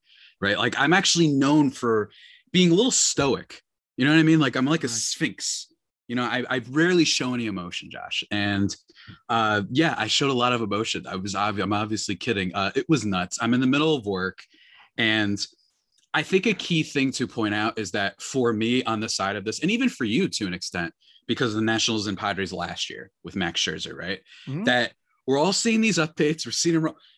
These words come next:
Speaker 1: the Padres, and Do-, it's between Padres and Dodgers. It's between Padres, Dodgers, and Cardinals. Now it's on the half yard line. Now it's this, now it's that. The Padres are aggressive, all these things. And I'm like, "Bro, I, I've seen this movie before, even in the offseason, where they thought,"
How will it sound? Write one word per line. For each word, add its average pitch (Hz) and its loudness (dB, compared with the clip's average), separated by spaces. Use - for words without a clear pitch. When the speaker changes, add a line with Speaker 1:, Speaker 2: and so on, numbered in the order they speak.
Speaker 1:
the 98 -12
Padres, 123 0
and 117 -4
Do-, 123 0
it's 113 -4
between 120 -2
Padres 127 -2
and 113 -8
Dodgers. 92 -8
It's - -16
between 110 2
Padres, 127 2
Dodgers, 131 0
and 123 -4
Cardinals. 98 -2
Now 113 -2
it's 143 -2
on 151 0
the 131 0
half 120 -2
yard 95 -4
line. 92 -6
Now 139 2
it's 139 -2
this, 104 -10
now 117 -2
it's - -8
that. 92 -4
The - -2
Padres 151 2
are 151 4
aggressive, 135 -2
all 120 0
these 110 -2
things. 113 -8
And 160 -2
I'm 185 4
like, 151 2
"Bro, 156 0
I, 139 -4
I've 127 -2
seen 165 0
this 156 2
movie 131 2
before, 90 -8
even 254 4
in 277 6
the 143 4
offseason, - -4
where 127 4
they 131 2
thought," 175 0